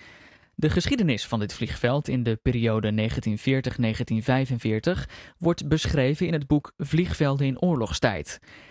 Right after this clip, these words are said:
Dit boek werd geschreven door leden van de studiegroep Luchtoorlog negentien negenendertig negentien vijfenveertig en in november tweeduizend negen gepubliceerd door het Nederlandse Instituut voor Militaire Historie.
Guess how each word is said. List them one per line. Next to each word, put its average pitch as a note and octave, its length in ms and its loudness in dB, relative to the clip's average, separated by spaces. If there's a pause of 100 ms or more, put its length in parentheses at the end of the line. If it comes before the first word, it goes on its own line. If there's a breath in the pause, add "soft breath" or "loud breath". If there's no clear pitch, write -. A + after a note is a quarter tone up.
(340 loud breath)
Dit G#2 220 -2
boek A2+ 180 0
werd A2+ 220 0
geschreven A#2+ 580 0
door C3 140 2
leden B2+ 320 2
van B2+ 280 0
de B2+ 120 2
studiegroep D3 640 0
Luchtoorlog C#3 760 0
negentien C#3 440 0
negenendertig C#3+ 680 0
negentien A#2 380 0
vijfenveertig A2 880 -2 (340 loud breath)
en D#3 240 -2
in D3 220 0
november D3+ 520 2
tweeduizend C3 480 0
negen F3+ 360 0
gepubliceerd F#3 720 0
door F3+ 120 2
het D#3+ 100 0
Nederlandse D3+ 520 0
Instituut C3+ 600 -2
voor C#3 260 0
Militaire A#2+ 600 0
Historie. A2+ 680 0